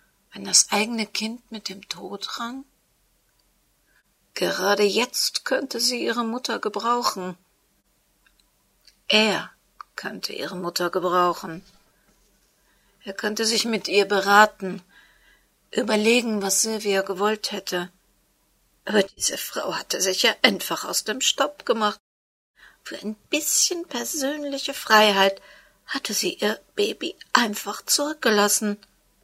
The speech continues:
Ja, die Oma wird's schon durchbringen. Und gute Arbeit hatte die Oma geleistet. Ein tolles Mädchen war Sylvia geworden. Gescheit, freundlich, temperamentvoll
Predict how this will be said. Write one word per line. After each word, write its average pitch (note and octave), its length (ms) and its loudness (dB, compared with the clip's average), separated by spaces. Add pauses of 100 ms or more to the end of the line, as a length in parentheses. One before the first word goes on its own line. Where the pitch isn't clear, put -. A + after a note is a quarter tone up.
(760)
Ja, E3 220 2 (100)
die - 160 -10
Oma B3 460 -2
wird's A#3 240 0
schon B3+ 200 -4
durchbringen. A3 720 -4 (2250)
Und G#3+ 160 -6
gute G3 300 0
Arbeit G3 400 -4
hatte G3 220 -12
die G3+ 140 -8
Oma G3 300 -4
geleistet. - 760 -6 (1200)
Ein D#3 180 -10 (220)
tolles - 460 0
Mädchen - 540 -8
war G2 140 -6
Sylvia - 460 -6
geworden. - 560 -10 (720)
Gescheit, - 720 0
freundlich, - 840 -8 (460)
temperamentvoll F3+ 1040 -2